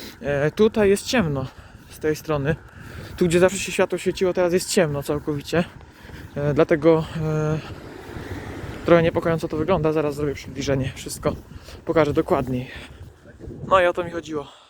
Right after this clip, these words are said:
Ciemnica całkowita. Nie ma co przybliżać nawet,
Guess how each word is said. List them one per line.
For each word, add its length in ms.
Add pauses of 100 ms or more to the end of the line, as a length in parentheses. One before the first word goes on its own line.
(240)
Ciemnica 580 (1400)
całkowita. 640 (1700)
Nie 100
ma 80
co 120
przybliżać 480
nawet, 380